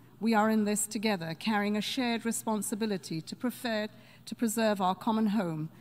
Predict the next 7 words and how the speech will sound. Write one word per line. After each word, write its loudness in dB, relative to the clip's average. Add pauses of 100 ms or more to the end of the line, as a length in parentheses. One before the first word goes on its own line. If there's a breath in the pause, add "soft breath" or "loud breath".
(180 loud breath)
and 4
stand 2
in 0
solidarity -2
with -4
one -4
another. -6